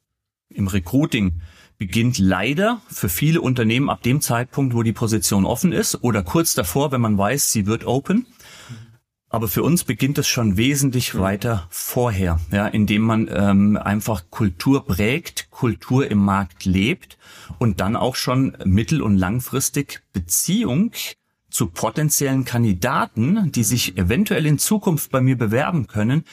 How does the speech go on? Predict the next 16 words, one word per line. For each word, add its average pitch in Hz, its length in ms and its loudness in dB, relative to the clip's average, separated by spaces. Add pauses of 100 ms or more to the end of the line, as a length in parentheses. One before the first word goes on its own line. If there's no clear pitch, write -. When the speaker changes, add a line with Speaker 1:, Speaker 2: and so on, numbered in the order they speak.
(260)
Speaker 1:
indem 110 280 2
man 123 180 2
da 95 180 0
einfach 127 320 -2
schon 131 240 -2
Beziehungen 127 600 0
pflegt, 85 520 -2
Speaker 2:
Mhm. 101 120 -4
Speaker 1:
ja, 107 80 2
und 120 180 0
in 101 180 2
Kontakt - 560 -2
ist - 200 -4
mit 98 200 0
Menschen. - 500 0 (100)
Speaker 2:
Mhm. 95 80 -10